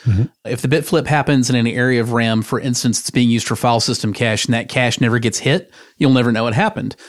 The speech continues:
Speaker 2: If that bit flip happens in an area of memory that's holding, you know, the slack space at the end of a file, you won't know that that happened. Um, there's frequently dead space in word processing documents, and, you know, you have it. Beyond that, literally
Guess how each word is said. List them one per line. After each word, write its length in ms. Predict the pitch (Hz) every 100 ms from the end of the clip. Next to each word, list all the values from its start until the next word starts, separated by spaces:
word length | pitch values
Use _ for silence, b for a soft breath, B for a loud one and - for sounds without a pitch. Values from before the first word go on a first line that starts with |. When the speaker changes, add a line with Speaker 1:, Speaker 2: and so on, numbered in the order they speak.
| B B B
Speaker 2:
If 160 | 143 -
that 220 | 147 131
bit 160 | 139 -
flip 320 | 147 139 -
happens 480 | 143 135 135 120 123
in 60 |
an 100 | 120
area 280 | 123 127 135
of 80 | 110
memory 340 | 123 120 131
that's 180 | 120 113
holding, 580 | - 139 127 120 113 117
you 100 | 123
know, 120 | 113
the 120 | 110
slack 440 | 107 - 131 135 -
space 400 | - 123 123 127
at 100 | 123
the 160 | 123
end 160 | 123 117
of 80 | 120
a 60 |
file, 520 | - 220 220 101 101 B B B B
you 180 | 131 131
won't 280 | 123 127 120
know 140 | 120
that 80 | 107
that 180 | 113 110
happened. 560 | 110 101 - 139 - -
Um, 340 | 127 117 110 117
there's 320 | 127 123 -
frequently 500 | - 139 - 139 127
dead 320 | 110 123 123
space 500 | - - 120 110 -
in 340 | - 113 107
word 260 | 117 208 190
processing 500 | 180 175 175 151 165
documents, 640 | 147 147 143 139 135 123
and, 220 | 123 113 123
you 80 |
know, 80 | 113
you 220 | 107 113
have 240 | 107 110 101
it. 180 | 101 - B B B B B B _
Beyond 340 | 127 131 131 120
that, 240 | 139 120
literally 500 | 123 131 135 127 123